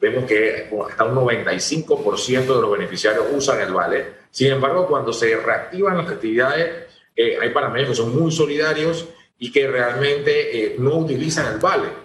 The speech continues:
Entonces, para eso se hizo realmente el, el vale digital, para que en los momentos, eh, en que ha-, han habido cuarentenas o que ha habido alguna situación, tengan ese recurso. Tenemos sesenta y ocho mil personas que, eh, dentro de los últimos treinta días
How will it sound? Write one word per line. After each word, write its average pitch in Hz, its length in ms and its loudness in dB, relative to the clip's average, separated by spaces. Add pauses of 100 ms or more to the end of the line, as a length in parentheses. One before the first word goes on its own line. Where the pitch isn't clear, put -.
(380)
Entonces, 165 300 0
para 139 240 0
eso 185 180 0
se 123 180 0
hizo 165 280 0
realmente 123 720 2
el, - 200 -4
el 101 100 -8
vale 110 220 2
digital, 113 540 -2 (160)
para 113 200 0
que 113 80 2
en 117 60 -2
los 120 100 -4
momentos, 135 640 0
eh, 110 320 0
en 110 100 -8
que 107 300 2
ha-, 101 280 0
han 123 120 -2
habido 127 280 2
cuarentenas 123 540 0
o 101 100 -4
que 95 60 -2
ha 98 60 2
habido 117 180 2
alguna 127 240 0
situación, 143 600 -2 (400)
tengan 131 340 2
ese 127 200 0
recurso. - 520 -2
Tenemos 117 320 0
sesenta 131 460 2
y 127 80 2
ocho 123 220 0
mil 170 220 0
personas 147 680 0 (1080)
que, 117 380 0
eh, 113 320 0
dentro 113 240 0
de 110 60 2
los 107 100 2
últimos 127 380 -2
treinta 147 400 2
días 151 360 0